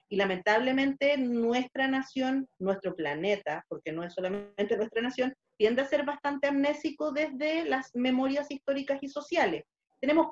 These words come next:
pésima memoria como sociedad. Eh, y eso es cíclico, lamentablemente, porque si hubiésemos aprendido de nuestros errores y de nuestros procesos sociales, no estaríamos en la situación de crisis en la que estamos.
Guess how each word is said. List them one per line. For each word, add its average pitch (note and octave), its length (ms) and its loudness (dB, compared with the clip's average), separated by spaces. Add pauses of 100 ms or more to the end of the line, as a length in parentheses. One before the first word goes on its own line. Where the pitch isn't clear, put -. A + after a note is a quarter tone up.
pésima B3 480 2
memoria D3+ 500 -2
como E3+ 260 -4
sociedad. C#3+ 520 -2 (560)
Eh, F#3 380 4
y A#3 260 2
eso C#4+ 300 6
es C#4+ 360 6
cíclico, - 640 2
lamentablemente, D3 920 0
porque F3+ 240 -8
si F#3+ 180 -8
hubiésemos F#4 520 -2
aprendido E4 760 4
de F#4+ 120 2
nuestros D#4+ 420 0
errores A#3+ 540 4 (240)
y G3+ 100 2
de G3+ 120 8
nuestros F#3 340 -2
procesos B3 440 -2
sociales, D4 520 0 (300)
no F#3 180 4
estaríamos E4+ 680 2
en E4 80 0
la E4 60 0
situación D4+ 420 -4
de D4 100 -4
crisis D4 320 -10
en C#4 120 -2
la C#4 140 -6
que C#4 80 -8
estamos. D3 380 -6